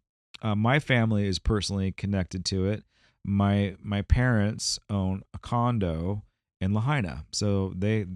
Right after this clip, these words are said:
they're in that city. Now they're a good,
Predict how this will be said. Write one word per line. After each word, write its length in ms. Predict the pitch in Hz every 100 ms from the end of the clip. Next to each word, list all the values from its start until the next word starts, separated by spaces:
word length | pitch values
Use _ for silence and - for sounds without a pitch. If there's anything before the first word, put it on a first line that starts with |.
| -
they're 360 | - 98 107 107
in 220 | 87 107
that 260 | 113 113 -
city. 440 | 123 110 76 71
Now 180 | 95 98
they're 320 | 98 104 101
a 80 | 98
good, 400 | 95 120 113 107